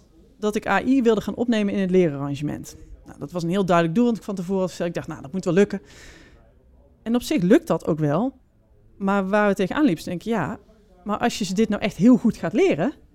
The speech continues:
en wat ik ook ontdekte zelf, en jeetje, die technologie gaat zo hard. En de, de output die gegenereerd kan gaan worden is van zo'n hoge kwaliteit. Moet je ze dit eigenlijk wel willen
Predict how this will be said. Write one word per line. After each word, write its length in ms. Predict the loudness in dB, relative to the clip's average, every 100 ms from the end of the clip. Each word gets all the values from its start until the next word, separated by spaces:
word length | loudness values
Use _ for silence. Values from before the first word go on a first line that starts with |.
| _ _
en 260 | 0 0 -2 -8
wat 140 | -8
ik 100 | -2
ook 180 | 0 0
ontdekte 340 | 0 -2 -2
zelf, 340 | 0 2 2 0
en 80 | 2
jeetje, 360 | 4 4 4
die 140 | 0 0
technologie 580 | -2 -2 -2 -2 -2
gaat 200 | -4 -8
zo 460 | -10 -6 2 6 6
hard. 460 | 4 -2 -2 -4 -6 -18 -20 -20 -20 _
En 120 | -2
de, 120 | -2 -4
de 180 | -6 -2
output 480 | 2 2 0 -6 -2
die 140 | -2
gegenereerd 540 | -2 -2 -2 0 0
kan 180 | 0 -4
gaan 80 | -2
worden 220 | -2 -2 -4
is 200 | -8 -12 -18
van 160 | -10 -8
zo'n 320 | 0 4 6
hoge 260 | 6 2 0
kwaliteit. 640 | -4 -4 -4 -4 -4 -6 -10 -20 -20 -20 -20 _ _
Moet 220 | -2 0
je 60 | -2
ze 120 | 0
dit 180 | 2 2
eigenlijk 340 | 0 0 2
wel 80 | 4
willen 140 | 4